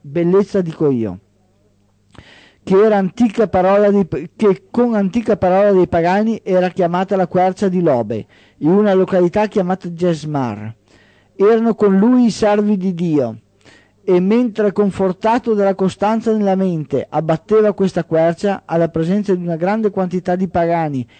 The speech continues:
che diligentemente maledicevano fra il, eh, fra di loro il nemico dei loro dei,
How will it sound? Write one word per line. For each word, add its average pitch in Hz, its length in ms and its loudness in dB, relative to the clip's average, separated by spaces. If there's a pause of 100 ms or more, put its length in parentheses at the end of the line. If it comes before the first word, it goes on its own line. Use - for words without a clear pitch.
(120)
che 165 160 -2
diligentemente 185 880 0
maledicevano 185 840 0
fra 180 220 -2
il, 180 280 -2
eh, 160 540 0
fra 165 180 -4
di 170 160 0
loro 196 300 2
il 175 100 0
nemico 170 520 0
dei 156 180 0
loro 151 240 0
dei, 170 360 -2